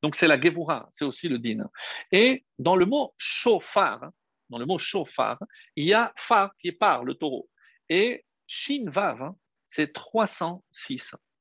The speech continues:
Et qu'est-ce que c'est trois cent six ? On a dit, c'est la valeur numérique de dvash, c'est-à-dire le miel.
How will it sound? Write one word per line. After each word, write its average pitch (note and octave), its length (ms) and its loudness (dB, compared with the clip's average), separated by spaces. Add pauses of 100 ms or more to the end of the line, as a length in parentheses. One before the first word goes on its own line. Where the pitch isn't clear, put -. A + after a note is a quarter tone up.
(280)
Et A3 60 -4
qu'est-ce A#3 180 0
que A3+ 100 -6
c'est G3+ 140 -2
trois F3+ 220 0
cent D#3 180 -2
six ? E3+ 300 -6
On C#3 120 0
a B2+ 80 4
dit, D#3 260 -2 (360)
c'est - 160 2
la C#3 100 8
valeur C#3+ 300 4
numérique F3 480 -2
de D3+ 320 2 (760)
dvash, C3+ 640 0 (160)
c'est-à-dire B2+ 520 0 (180)
le C3+ 180 0
miel. C#3 380 -2